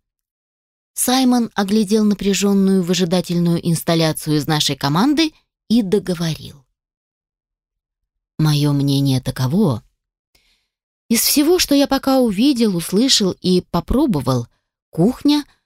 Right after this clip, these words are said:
самая лучшая в этом замке». Кажется, все задерживали дыхание и после этих слов облегчённо выдохнули. «Можно подумать, ты и правда так думаешь», фыркнул Илмари.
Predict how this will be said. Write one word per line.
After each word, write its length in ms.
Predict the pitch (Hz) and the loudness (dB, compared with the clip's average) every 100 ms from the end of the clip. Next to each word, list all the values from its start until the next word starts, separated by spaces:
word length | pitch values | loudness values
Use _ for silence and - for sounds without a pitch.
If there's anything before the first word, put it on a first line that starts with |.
| _ - | _ -16
самая 640 | - 170 180 214 214 180 | -4 0 4 4 4 2
лучшая 560 | 135 135 - - 151 | -2 -2 0 0 -2
в 100 | 135 | -2
этом 320 | 120 117 123 127 | -6 -6 -4 -4
замке». 560 | 113 87 - - 117 _ _ _ _ _ _ _ _ _ _ - | -4 -8 -10 -10 -10 _ _ _ _ _ _ _ _ _ _ -6
Кажется, 640 | 226 202 202 - 196 185 180 _ _ - | -2 0 -2 -4 -2 -2 -4 _ _ -4
все 200 | - 208 | -2 0
задерживали 680 | 185 165 190 - 175 170 | 0 0 2 2 0 -2
дыхание 600 | 160 180 - 330 269 175 160 - _ | -2 -2 0 2 4 2 -2 -12 _
и 100 | 233 | -4
после 400 | 226 240 226 226 | 0 -2 0 0
этих 260 | 214 208 185 | 0 -2 -4
слов 400 | - 262 269 - _ | 0 0 0 -10 _
облегчённо 720 | - 175 180 - 190 180 175 160 | -4 0 0 0 0 0 0 0
выдохнули. 640 | 147 139 - 139 131 139 - _ _ _ _ _ _ _ _ _ _ _ _ _ - | -2 -4 -4 -2 -2 -6 -12 _ _ _ _ _ _ _ _ _ _ _ _ _ -4
«Можно 340 | 185 185 190 | -2 0 0
подумать, 460 | 196 190 202 196 - | 0 2 2 2 2
ты 140 | 190 | 0
и 20 | |
правда 380 | 190 202 196 165 | 2 0 -2 -4
так 240 | - 190 | -4 -4
думаешь», 640 | 170 208 156 135 - - - _ _ | 0 0 0 -4 -2 -2 -2 _ _
фыркнул 580 | - 185 160 165 165 - | 0 0 0 -2 -2 0
Илмари. 560 | 185 160 139 143 - | 0 0 0 -4 -8